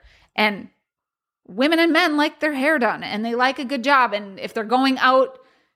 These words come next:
for a night and you're with them, they're like, "Oh, you wanna just, oh, good, Amy's coming. She can just style my hair." And I'm like, "What about me? I gotta get myself ready. I wanna,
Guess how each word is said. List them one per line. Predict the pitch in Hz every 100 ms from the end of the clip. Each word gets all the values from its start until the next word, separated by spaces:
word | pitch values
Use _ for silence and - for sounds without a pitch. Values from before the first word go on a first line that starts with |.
| _
for | 262 262
a |
night | 254 254 262 269 269
and | 233 233
you're | 247
with | 240 262 -
them, | 254 247
they're | 233
like, | 214 214 -
"Oh, | 311 285 226 - _
you | -
wanna | 269 294
just, | 254 262 - - _ _ 202 220 - -
oh, | - -
good, | 233 330
Amy's | 247 294 294
coming. | 247 185
She | 196 262
can | 262
just | 254 214
style | - 185 214 262
my | 254
hair." | 269 277 240 - - _ _ _ -
And |
I'm | 254
like, | 269 269 254
"What | 254 320
about | 349 339 269
me? | 277 403 247
I | 254
gotta | 339 285
get | 247
myself | 262 - 262 285 349
ready. | 240 180 175
I | 240
wanna, | 294 285 214